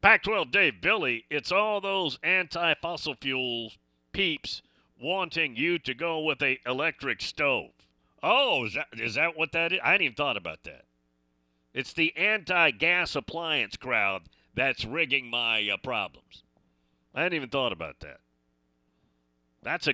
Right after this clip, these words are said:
that's a very good one. Yeah, you could be right about that. That could be, that could be totally accurate. Tomorrow, Buck will be with us. Charles R. Buckle on Tuesdays. Gator Dave checks in from down in Jacksonville,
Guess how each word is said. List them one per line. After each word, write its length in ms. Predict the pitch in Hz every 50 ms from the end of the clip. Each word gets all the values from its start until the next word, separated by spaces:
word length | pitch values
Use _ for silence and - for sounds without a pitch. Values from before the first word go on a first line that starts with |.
| 110 90 -
that's 260 | 127 156 190 - -
a 80 | 214 175
very 500 | 110 87 - 156 170 175 165 165 151 127
good 240 | 98 127 143 143
one. 120 | 101 - - -
Yeah, 100 | - 190
you 220 | 170 156 214 247
could 220 | - - 240 220
be 120 | 165 196 170
right 260 | 117 127 151 180 156
about 280 | 101 76 - 69 62 -
that. 180 | - 69 60 - _ _ _ _
That 160 | - 117 - -
could 160 | 135 127 101
be, 240 | 101 110 98 85 - _ _ _ _ _ _ _ _ _ _ -
that 120 | 110 -
could 140 | - 123 98
be 120 | 101 101
totally 420 | - - 110 104 104 98 92 90 92
accurate. 380 | 90 85 - - 87 90 -
Tomorrow, 460 | - 127 143 190 220 233 240 233 202 139
Buck 300 | - 202 208 202 - -
will 100 | 185 170
be 160 | 151 170 160
with 260 | 151 151 151 147 143
us. 480 | 180 208 196 - - - - - - - _ _ _ _ _ _ _ _ _ _ _
Charles 260 | - 139 143 127 107
R. 160 | 131 131 123 107
Buckle 500 | 87 110 107 95 - - 104 120 131 120
on 240 | 117 123 117 107
Tuesdays. 580 | - - 131 120 104 92 - 107 101 104 104 - - - - - - _ _ _ _ _ _ _ _ _ _ _ _ _ _ _ _ _ _ _ _ 113
Gator 400 | - 185 233 247 254 247 247 220
Dave 680 | 190 143 117 175 190 208 220 220 208 202 180 156 127 - - -
checks 400 | - - 156 131 113 - - -
in 180 | 110 113 139 151
from 160 | - 120 107
down 260 | 110 123 120 117 117
in 160 | 117 110 101 92
Jacksonville, 1040 | 104 131 139 131 - - - 120 113 104 95 80 95 101 104 107 110 107 107 117